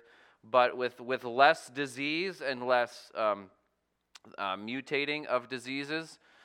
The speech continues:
uh, people were healthier. They obviously were healthier. They lived a lot longer than we do, a lot. And they had likely, uh, many more children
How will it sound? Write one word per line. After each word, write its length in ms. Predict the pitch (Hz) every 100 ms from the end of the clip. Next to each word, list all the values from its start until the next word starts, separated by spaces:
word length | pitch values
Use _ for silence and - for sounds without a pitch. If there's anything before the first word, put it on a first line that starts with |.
| - _
uh, 100 | -
people 260 | 107 131 120
were 100 | 117
healthier. 480 | 113 135 143 156 160
They 140 | 117
obviously 480 | - 127 151 139 127
were 80 | 117
healthier. 320 | 117 117 131
They 100 | 113
lived 220 | 113 117
a 60 | 107
lot 300 | 110 120 98
longer 300 | 107 104 95
than 140 | 92
we 120 | 90
do, 220 | 85 87 117 _ _ _ -
a 100 | 98
lot. 380 | 104 92 82 - _ _ _ _ _ _ _ _
And 480 | - 98 98 95 92 - 69 -
they 160 | 95
had 440 | 95 98 95 92 87 -
likely, 500 | 87 95 92 101 92 - -
uh, 160 | 95
many 260 | 90 101 107
more 160 | 104 101
children 460 | - 107 98 92